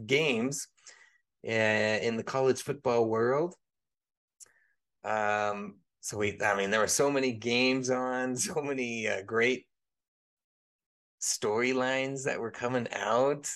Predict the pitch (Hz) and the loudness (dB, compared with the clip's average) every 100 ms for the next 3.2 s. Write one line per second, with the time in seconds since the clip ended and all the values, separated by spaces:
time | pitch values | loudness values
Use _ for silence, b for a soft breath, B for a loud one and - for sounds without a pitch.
0 | - 107 104 101 101 101 98 _ _ _ | -4 0 2 2 0 -6 -12 _ _ _
1 | _ _ _ _ _ _ _ _ 135 151 | _ _ _ _ _ _ _ _ 2 2
2 | 202 202 - 151 180 175 139 123 95 165 | 2 0 0 0 0 0 2 2 2 0
3 | - | 0